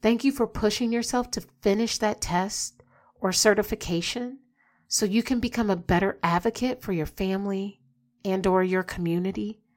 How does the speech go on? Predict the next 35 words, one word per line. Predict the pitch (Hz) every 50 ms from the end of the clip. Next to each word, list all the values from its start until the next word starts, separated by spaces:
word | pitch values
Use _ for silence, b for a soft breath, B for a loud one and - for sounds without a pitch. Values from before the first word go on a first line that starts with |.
| b b b b b b b b b b b b b b b b
Thank | 220 226 240 240
you | 247 220
for | - 208 180
hanging | 165 - 196 220 220 226 220 220 -
on, | - 190 190 202 220 233 233 - -
even | 214 214 214 220 220 202
if | 208 202 - - -
you | 214 208 202 208 214 - -
are | 170 170 175
looking | 180 190 190 - 208 196
at | 196 -
your | - 185
bank | 175 - 160 170 180 208
account | 180 - 170 165 160 -
this | - 156 151 -
morning, | - 160 151 151 147 156 160 - - -
wondering | 180 175 180 185 175 175 165
how | 147 170 185 170
it's | 160 - -
all | 170 151 156 156
gonna | - 156 151 147
work. | 151 151 156 160 - _ _ _ _ _ _ _ _ _ _ _ _ _ _ _ _ _ _ _ _ _ _ _ _ _ _ _ _ _ _ _ _ _ _ _ _ _ _
Thank | - 208 220 - 240
you | 226
for | - - 202
still | - - - - 208 214 220
going | 214 220 214 214 220 208
to | 214 - 190
class, | - - - 202 202 214 214 208 196 - 180 - - - - - _ _ _ _ _ _ _ -
even | 226 214 208 208 214
though | 214 220
that | 196 214 214
assignment | 214 196 - - 196 190 214 226 214 214 196 - -
was | 170 175 -
late | 190 175 165 151 147 139 -